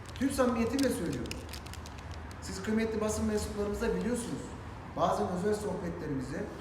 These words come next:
<clears throat> müspet bir eleştiri geldiği zaman da bu özel eleştiriyi kabul ediyoruz. Evet, biz burada hata yaptık. Evet, biz burada eksik kaldık diyoruz. Bakın Mehmet Bey bizim için ne diyor?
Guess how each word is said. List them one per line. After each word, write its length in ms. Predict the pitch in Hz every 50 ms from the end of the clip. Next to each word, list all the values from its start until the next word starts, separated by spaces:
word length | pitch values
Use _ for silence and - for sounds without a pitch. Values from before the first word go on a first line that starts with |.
| 190 190
<clears throat> 280 | 170 - - - - 147
müspet 420 | 147 - - - 254 262 269 262
bir 120 | 220 208
eleştiri 480 | 202 180 180 175 170 170 - 165 165 156
geldiği 280 | 160 160 165 165 175 202
zaman 280 | 220 233 247 247 226
da 160 | 202 185 170
bu 100 | 180 185
özel 280 | 185 180 180 180 196 190
eleştiriyi 340 | 185 185 185 - 180 185 180
kabul 220 | 180 170 196 208
ediyoruz. 260 | 202 190 143 135 - -
Evet, 180 | 185 170 139 - -
biz 60 | - - - 165
burada 200 | 165 170 160 156
hata 100 | - 165
yaptık. 340 | 151 - - - - - - -
Evet, 180 | - 220 220 - - - - -
biz 140 | 170 175 180
burada 140 | 175 180 175
eksik 260 | 170 170 - - -
kaldık 280 | 180 156 139 - - - -
diyoruz. 320 | - - - - - - - - - - - - - - - - - - - - - - - - -
Bakın 220 | - 208 208 208
Mehmet 340 | 208 220 226 233 226 226 226
Bey 120 | 220 214 220
bizim 180 | 214 220 220
için 260 | 208 208 - 214 220 220
ne 140 | 220 175
diyor? 140 | 165 143 143